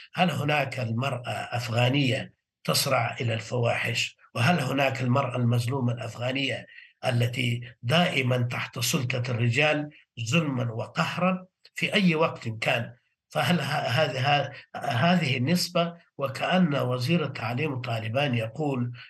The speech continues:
بأن المرأة الأفغانية فاحشة والعياذ بالله. والمرء وال-، والعالم الإسلامي ليست هناك فيها دولة إسلامية،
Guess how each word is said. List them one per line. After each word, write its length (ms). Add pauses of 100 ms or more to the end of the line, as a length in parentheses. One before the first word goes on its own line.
بأن 260
المرأة 500
الأفغانية 760
فاحشة 640
والعياذ 600
بالله. 500 (760)
والمرء 640
وال-، 280
والعالم 920
الإسلامي 720
ليست 420
هناك 400
فيها 280
دولة 420
إسلامية، 720